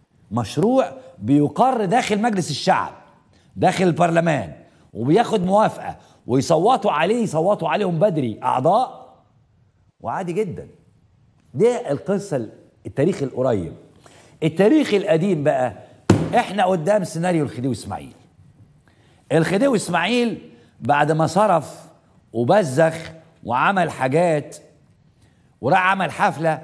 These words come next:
والقطن اتضرب في مصر لأنه كان ال-، الحرب وقفت في أمريكا، فبدأ القطن الأمريكي. أهو حلمي النمنم، كتاب سيد قطب،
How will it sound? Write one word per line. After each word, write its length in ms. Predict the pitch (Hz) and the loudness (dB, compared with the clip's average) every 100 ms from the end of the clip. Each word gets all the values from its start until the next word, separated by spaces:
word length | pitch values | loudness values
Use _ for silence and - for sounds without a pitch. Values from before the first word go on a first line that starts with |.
| - - _ - | -12 -20 _ -4
والقطن 500 | 202 185 247 - 175 | -2 2 0 0 -2
اتضرب 440 | 143 185 180 117 | 0 2 2 0
في 60 | 131 | 0
مصر 380 | 185 185 - | 0 0 -4
لأنه 300 | 135 135 143 | -6 -4 -4
كان 200 | 143 139 | -4 -4
ال-، 300 | 131 120 110 - - _ _ | -4 -4 -4 -8 -20 _ _
الحرب 380 | 104 - 160 139 | -10 -2 0 0
وقفت 380 | 143 143 117 110 | 0 -2 -4 -6
في 280 | - 104 101 | -4 -2 -2
أمريكا، 500 | - 107 143 156 123 | -4 -4 -2 -2 -4
فبدأ 760 | 110 101 - - - 139 131 | -4 -6 -8 -18 -4 -2 0
القطن 380 | 117 127 147 147 | 0 0 -2 -2
الأمريكي. 600 | 110 104 107 135 135 113 | -6 -4 -2 0 -2 -2
أهو 380 | 117 147 135 - - - _ | 0 2 0 -6 -20 -20 _
حلمي 240 | - 135 139 | -4 0 0
النمنم، 180 | 135 | 0
كتاب 240 | 107 131 151 | 0 0 0
سيد 240 | - 147 | 2 0
قطب، 280 | 135 160 127 | 2 0 -2